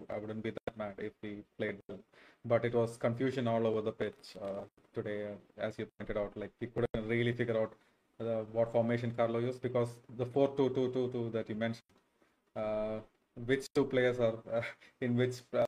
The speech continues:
place? Like, uh, they were swapping out, uh, all the time. And even the fullbacks, like, uh, Militao had so many forays in the, into the se-, uh, opponent's half,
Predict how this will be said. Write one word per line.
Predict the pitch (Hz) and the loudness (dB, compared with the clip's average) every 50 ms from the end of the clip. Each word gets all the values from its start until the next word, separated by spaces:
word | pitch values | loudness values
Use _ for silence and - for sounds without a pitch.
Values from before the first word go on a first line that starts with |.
| - - | 2 0
place? | - 135 117 107 - | 0 2 0 2 0
Like, | 110 104 - - | -4 -6 -4 -4
uh, | 107 107 107 107 107 107 110 - | -2 -2 0 -2 -2 -4 -6 -2
they | 120 120 | -2 0
were | 113 110 113 113 | 0 0 -2 -4
swapping | - - - 123 113 117 120 110 110 | -6 -4 -2 -2 0 0 -2 -2 -2
out, | 107 107 110 104 - - _ _ _ 104 | -2 -4 -4 -6 -8 -14 _ _ _ -6
uh, | 104 110 - - | -6 -6 -4 -2
all | 113 113 | -2 -2
the | 110 110 107 | -2 -4 -2
time. | - 120 113 113 113 110 110 110 110 - _ _ _ _ _ _ _ _ _ | 0 0 0 2 0 -2 -4 -8 -10 -16 _ _ _ _ _ _ _ _ _
And | 113 110 110 107 107 107 107 107 107 104 107 - _ _ - | -10 -8 -8 -8 -8 -8 -8 -8 -8 -10 -10 -14 _ _ -4
even | 127 139 147 147 143 | -2 0 0 2 0
the | 131 - | -2 0
fullbacks, | - - 131 123 123 117 107 104 - - - | 0 0 0 0 0 0 -2 -4 -6 -8 -8
like, | 110 107 - - _ - | -8 -8 -10 -12 _ -6
uh, | 104 104 - | -6 -4 -2
Militao | 120 127 135 131 135 139 131 127 127 123 123 123 - - | 0 0 2 4 6 6 6 8 6 4 2 -2 -8 0
had | - 120 113 110 | 2 2 2 2
so | - - 131 127 127 | -2 0 0 2 2
many | 131 123 123 | 2 2 0
forays | 123 120 120 113 113 110 - - | 2 2 2 2 2 0 -2 -4
in | 110 107 | -6 -6
the, | 110 104 101 104 - | -6 -6 -8 -8 -8
into | 117 110 110 113 | -8 -6 -6 -6
the | 113 104 | -8 -8
se-, | - - 110 101 - | -6 -6 -6 -4 -2
uh, | 110 110 104 - - - _ _ _ _ _ | -4 -4 -4 -6 -8 -12 _ _ _ _ _
opponent's | 117 110 - 226 107 208 98 - - _ - | -4 -2 -2 -2 -4 -4 -6 -10 -10 _ -4
half, | 98 101 | -4 -4